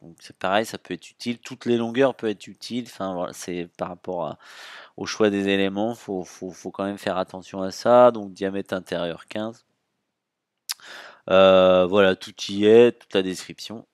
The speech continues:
euh, concernant ce porte-moulinet. Euh, on va l'ajouter au panier, pour faire un panier global. Alors par contre, pour coller ce, ce porte-moulinet sur, euh,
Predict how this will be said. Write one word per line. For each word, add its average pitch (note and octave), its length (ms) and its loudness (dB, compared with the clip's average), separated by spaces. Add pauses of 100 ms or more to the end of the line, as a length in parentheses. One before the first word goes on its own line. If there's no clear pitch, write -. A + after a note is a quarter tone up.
(380)
euh, E2 1200 -8 (100)
concernant - 580 -14 (120)
ce - 220 -18
porte-moulinet. F2+ 880 -14 (640)
Euh, G#2 720 8
on A2+ 80 -2
va B2 100 10
l'ajouter C3+ 380 4
au A2 40 2
panier, C3+ 360 -2
pour - 120 -20
faire - 160 -10
un F#2 60 -6
panier F2+ 320 -12
global. E3+ 480 -8 (480)
Alors A2+ 180 4
par C3+ 160 2
contre, F#3+ 220 -8
pour D3+ 400 -2
coller E3 280 0
ce, B2 360 -4
ce - 160 -12
porte-moulinet A#2+ 720 -12
sur, G2+ 360 -8
euh, F2+ 240 -6